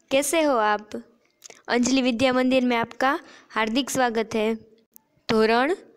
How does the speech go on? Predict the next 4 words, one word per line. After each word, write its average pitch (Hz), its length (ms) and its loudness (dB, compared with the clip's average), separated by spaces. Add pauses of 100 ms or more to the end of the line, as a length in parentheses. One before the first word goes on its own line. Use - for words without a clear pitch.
(640)
સ-, - 400 -4 (540)
છ, - 120 2 (2000)
વિષય 240 380 2
હિન્દી, 254 520 2